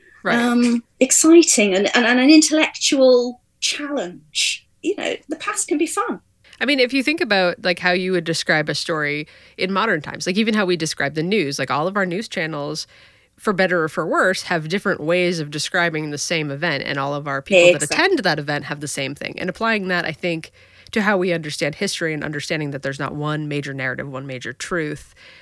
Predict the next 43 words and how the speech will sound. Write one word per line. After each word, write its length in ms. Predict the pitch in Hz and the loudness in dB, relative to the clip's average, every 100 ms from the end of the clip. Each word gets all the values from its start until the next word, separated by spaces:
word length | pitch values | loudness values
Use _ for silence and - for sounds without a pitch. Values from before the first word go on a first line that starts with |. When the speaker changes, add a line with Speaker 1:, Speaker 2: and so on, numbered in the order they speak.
| _ | _
Speaker 1:
but 160 | 165 - - | -4 -4 -4
all 200 | 165 180 | 0 0
of 100 | 156 | 0
the 100 | 160 | -2
little 260 | 165 262 | 0 0
pieces 540 | 226 170 143 160 147 139 | 0 -4 -6 -6 -10 -8
of 140 | 143 143 | -8 -4
that, 340 | 120 - - _ _ | -4 -4 -10 _ _
Speaker 2:
Yes. 360 | 196 180 - - - - | 2 4 2 -6 -8 -6
Speaker 1:
I 80 | 175 | -4
think, 240 | 233 196 | -2 -2
help 360 | - - 208 185 | -4 -4 -4 -2
people 520 | - 185 156 151 156 | -6 -4 -6 -8 -10
sort 220 | - 175 147 | -8 -6 -6
of 180 | 143 151 | -8 -10
grapple 640 | 160 151 139 - - - - _ - | -2 -2 -2 -8 -12 -12 -16 _ -8
this, 260 | 151 - - _ | -6 -6 -10 _
this 200 | 160 147 | -8 -4
idea 240 | 147 143 | -4 -6
that 80 | 135 | -8
history 300 | 123 - - | -8 -8 -8
isn't 280 | 135 127 - | -8 -10 -14
boring. 320 | 147 139 127 | -10 -8 -8
It's 220 | - - | -10 -6
not 260 | 156 147 - - - _ - | -4 -4 -4 -20 -20 _ -2
names 280 | 185 180 165 | 0 0 -2
and 120 | 160 | -2
dates 240 | 156 147 | -2 -2
of 80 | 143 | -6
Napoleon's 580 | 156 - 151 143 135 233 | -6 -4 -6 -6 -2 2
Speaker 2:
No. 60 | 254 | 4
Speaker 1:
battles. 480 | 160 143 135 220 | 4 2 0 -2
It's 400 | 208 156 147 - - - - _ - | -4 -6 -6 -10 -12 -20 -20 _ -2
how 180 | 180 160 | 0 2
the 120 | 165 | 0
modern 340 | 170 208 285 214 | 0 2 2 0
people 420 | 202 - 175 175 | -4 -2 -2 -2
changed 400 | - 170 165 151 | -2 -2 -4 -4
the 80 | 165 | -4
world 260 | 156 156 | -2 -4
by 140 | 156 165 | -4 -2
drinking 420 | 180 196 247 269 | -2 -4 -6 -6
tea. 320 | - 339 139 | -6 -8 -10